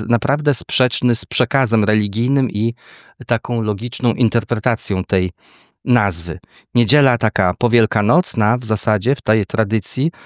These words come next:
ma też określenie niedziela przewodnia, bo jest pierwsza, najważniejsza niedziela w ciągu roku.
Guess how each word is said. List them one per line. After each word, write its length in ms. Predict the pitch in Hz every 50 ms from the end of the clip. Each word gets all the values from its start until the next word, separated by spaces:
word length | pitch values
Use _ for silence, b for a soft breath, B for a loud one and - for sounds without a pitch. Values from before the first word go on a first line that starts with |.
| B B B -
ma 120 | 127 135
też 220 | - - 135 -
określenie 840 | - - 123 - 123 113 110 - - 117 120 123 120 117 120 117 110 -
niedziela 460 | - 117 110 110 101 - 120 117 117 113
przewodnia, 760 | - - - 123 110 107 120 107 95 87 92 87 85 85 82 B B B B B B B B B
bo 100 | 143 170
jest 180 | 190 196 - -
pierwsza, 640 | - - 117 110 110 113 - - - 123 113 113
najważniejsza 680 | 110 113 113 107 95 110 101 92 104 110 113 107 - 117
niedziela 480 | 110 101 95 87 101 98 98 98 101 98
w 60 | -
ciągu 380 | - - 104 98 92 92 98
roku. 420 | 95 101 95 87 - - - 107